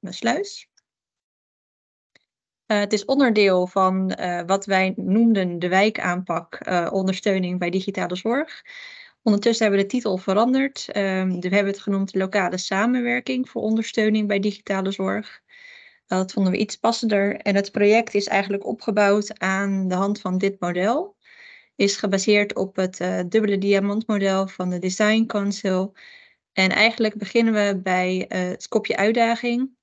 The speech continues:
Nou, de uitdaging in ons geval is dat, eh, de vraag kwam vanuit huisartsenpraktijken. Er wordt steeds meer digitale zorg gebruikt. Wij moeten steeds meer, eh, zorg gaan leveren digitaal.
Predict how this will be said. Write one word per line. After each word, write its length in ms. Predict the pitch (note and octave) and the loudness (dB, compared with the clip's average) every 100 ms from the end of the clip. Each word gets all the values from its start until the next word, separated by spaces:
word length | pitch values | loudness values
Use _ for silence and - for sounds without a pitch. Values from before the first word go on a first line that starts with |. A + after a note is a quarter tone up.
| _ _ _ _ _ _ | _ _ _ _ _ _
Nou, 140 | G3 G#3 | -2 0
de 60 | |
uitdaging 560 | - A3 A3 G#3 G#3 G3+ | 2 2 4 2 -2 -4
in 140 | G3 | -4
ons 180 | G3+ G3+ | -4 -4
geval 380 | - F#3+ G3 G3 | -6 -2 -2 0
is 440 | - G3+ G3 - - | -2 -2 -4 -8 -8
dat, 380 | F#3 F#3 - - | -4 -4 -8 -8
eh, 200 | F#3 F#3 | -4 -4
de 100 | F#3 | -4
vraag 320 | F#3+ G#3+ G#3 - | 0 0 0 0
kwam 260 | F#3+ F#3+ | -2 -2
vanuit 280 | G3+ F#3+ F#3+ | -2 -4 -2
huisartsenpraktijken. 1300 | G#3 A#3 - - G#3 - - G3+ G#3 G3 G3+ F3+ G3 - - - - _ _ | 0 0 -2 -4 -4 -4 -6 -4 0 0 0 -4 -8 -14 -20 -20 -20 _ _
Er 120 | - G3+ | -2 0
wordt 200 | G#3 - | 0 2
steeds 280 | A3+ A3 | 2 2
meer 120 | A3 G3+ | 2 0
digitale 440 | G3+ F#3+ F#3+ F#3 | 0 -2 -2 -2
zorg 500 | F#3 F#3+ G3 - - | -2 0 0 -4 -6
gebruikt. 460 | A3+ A3 G#3+ G#3+ G3+ | -2 4 4 4 0
Wij 240 | F#3+ G3 | 0 0
moeten 240 | G3 F#3+ | -2 -6
steeds 340 | F#3 G#3+ G3+ G3+ | -4 2 2 2
meer, 380 | F#3+ F3+ F3+ - | -2 -2 -4 -6
eh, 120 | F#3 | -4
zorg 300 | G3 F#3 F#3 | 0 -2 -2
gaan 220 | F#3 F#3 | -2 2
leveren 380 | G3+ B3 A#3 G3+ | 2 2 0 -2
digitaal. 600 | G#3 G#3 - F#3+ F#3+ | -2 -4 -4 -4 -4